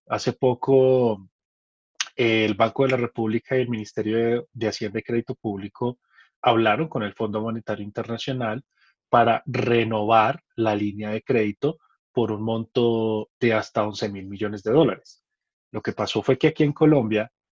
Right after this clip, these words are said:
los medios de comunicación, eh, no sé si de forma especulativa o, o porque habrá sido un malentendido,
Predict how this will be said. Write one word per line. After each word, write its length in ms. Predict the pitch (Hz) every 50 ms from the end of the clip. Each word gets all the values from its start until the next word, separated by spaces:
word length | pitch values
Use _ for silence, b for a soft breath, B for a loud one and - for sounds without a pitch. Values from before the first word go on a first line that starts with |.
| _ _ _ _ _
los 500 | 123 110 113 113 113 110 107 110 107 -
medios 260 | 120 120 120 120 120
de 100 | 131 139
comunicación, 960 | - - 135 131 135 127 131 - - 139 123 - - - 117 110 107 113 139 - _ _ _ _ _
eh, 400 | - 110 107 104 101 101 101 - -
no 180 | - 113 110 110
sé 140 | - - 123
si 160 | - - 127
de 80 | 127 123
forma 260 | - 117 101 101 110
especulativa 840 | - - 139 - - - 120 110 104 - - 117 127 135 123 101 95
o, 680 | 101 110 - 107 104 104 101 101 98 98 98 95 92 - _ _ _ _ _ _ _ _ _ _ _ _ _
o 420 | - 110 107 104 101 98 98 - _ _ _
porque 300 | - 117 110 - - 113 107
habrá 160 | 107 110 107
sido 360 | - - 120 117 113 113 117 117 113
un 100 | 107 101
malentendido, 720 | 110 110 113 120 120 - 135 131 135 131 143 123 113 117